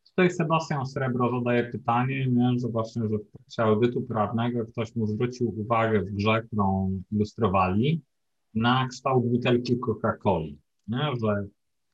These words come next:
butelka Coca-Coli, jej tam ten charakterystyczny profil jest zastrzeżonym znakiem. No i teraz tak, co to jest? Czy to jest przesada,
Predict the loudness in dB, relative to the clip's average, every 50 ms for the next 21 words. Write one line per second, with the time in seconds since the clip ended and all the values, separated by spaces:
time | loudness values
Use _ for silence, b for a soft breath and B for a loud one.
0 | _ -6 -4 -4 -4 -4 -4 -2 -2 2 2 2 2 2 0 -2 0 0 0 0
1 | 0 -2 -4 -4 0 2 2 4 4 4 4 4 4 4 4 4 4 4 2 2
2 | 0 0 0 0 0 0 0 0 0 -2 -6 -12 -20 _ _ -2 0 0 0 0
3 | 2 2 2 0 0 -6 -10 -6 -4 -4 -2 0 2 2 2 2 0 0 0 0
4 | 0 -2 -6 _ _ _ _ _ _ _ 2 6 8 8 8 8 6 4 0 0
5 | -2 -4 -8 -6 -4 -2 0 0 0 0 0 0 2 2 0 0 0 0 -2 -2
6 | -2 -2 0 2 4 4 2 2 -2 _ _ _ _ _ _ _ -4 -4 -2 0
7 | 2 2 2 2 0 -6 -16 -20 _ _ -8 -8 -6 -4 -2 -2 -2 -2 -4 -8
8 | -12 _ -10 _ 0 0 0 0 -4 -10 -16 -8 -8 -8 -8 -4 -2 -2 0 2
9 | 2 2 4 4 2 0